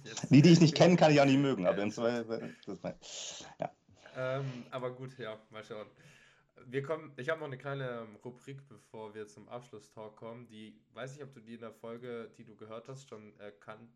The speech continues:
Speaker 1: äh, schon gehört hast. Ähm, Schnellfragerunde heißt es. Das heißt, ich
Speaker 2: Hab ich gehört. Ich hab das Gefühl, ich, ich könnte ähnliche Fra-, Antworten geben wie der Felix.
Speaker 1: Ähm, das ist nicht schlimm. Gut, dann, ähm, Winter- oder Sommersport?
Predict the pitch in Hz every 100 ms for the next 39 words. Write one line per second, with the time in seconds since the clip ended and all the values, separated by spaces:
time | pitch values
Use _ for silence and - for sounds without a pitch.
0 | _ 98 85 - 104 113 - 139 139 _
1 | 107 104 101 - 120 135 135 104 101 104
2 | 101 110 - 127 139 _ _ _ - _
3 | - 104 - 120 107 - 107 - 113 -
4 | 104 113 135 104 117 113 98 - 87 87
5 | 127 127 113 - - - - 110 110 117
6 | 117 107 98 117 - 123 131 82 - 80
7 | 82 85 82 85 85 - 85 85 - -
8 | _ _ - - 107 107 101 104 - 117
9 | 120 - 120 131 135 - _ _ _ _
10 | 120 190 196 139 143 147 139 139 139 135
11 | 135 135 - 120 139 165 156 139 151 139
12 | 139 107 -